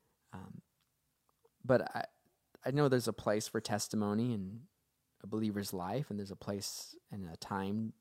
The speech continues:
to share that. But what is God doing in your walk today? And where is he taking you? Where do you see yourself going?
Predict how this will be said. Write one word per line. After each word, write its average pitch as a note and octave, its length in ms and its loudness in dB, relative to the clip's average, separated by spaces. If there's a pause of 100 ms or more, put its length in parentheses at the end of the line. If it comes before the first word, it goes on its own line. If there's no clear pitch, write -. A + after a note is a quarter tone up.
(120)
to G#2 100 -10
share C3+ 340 2
that. F2 260 -6 (1700)
But A2+ 380 0
what B2 180 2
is G#3 160 2
God A#2 380 4
doing A2+ 300 4
in G#2+ 80 6
your F#2+ 120 2
walk F#2+ 360 -4
today? E2+ 560 -6 (1600)
And G#2 160 -2
where C3 200 4
is D#3 120 0
he C3+ 100 2
taking G2+ 480 0
you? F#2 200 -8 (1600)
Where B2 180 4
do C#3+ 80 4
you D3+ 100 2
see - 160 -2
yourself G#2 480 -2
going? A#2 400 4